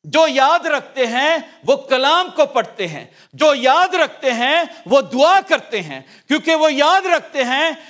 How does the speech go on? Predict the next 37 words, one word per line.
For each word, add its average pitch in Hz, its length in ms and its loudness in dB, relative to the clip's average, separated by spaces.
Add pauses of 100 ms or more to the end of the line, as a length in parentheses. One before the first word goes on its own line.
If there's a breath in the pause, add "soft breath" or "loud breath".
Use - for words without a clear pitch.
(160 loud breath)
कि 311 100 0
"मैं 294 380 0
इस - 160 -8
काबिल 285 380 0
ना 269 240 -2
था, 311 380 2 (360 loud breath)
खुदा 170 420 -6
ने 175 120 -8
मेरे 151 220 -8
पे 147 140 -12
रहम 131 300 -14
किया 107 300 -20
है।" - 180 -20 (1400)
वो 339 160 4
याद 320 420 2
रखते 311 340 -2
हैं, 294 220 0
"मेरी 285 320 -2
क्या 339 300 0
हैसियत 269 500 -4
थी, 180 400 -12 (240 soft breath)
ये 151 120 -8
तो 180 160 -6
खुदा 170 400 -4
का 180 160 -6
रहम 190 340 -4
है 180 180 -6 (340 soft breath)
कि 185 340 -6
खुदा 190 300 -2
ने 214 120 -8
मेरे 202 320 -2
लिए 208 240 -2
प्रॉस्पेरिटी 196 840 -6
के 190 140 -6
दरवाजे 185 500 -4
खोल 202 320 -4
दिए, 156 340 -10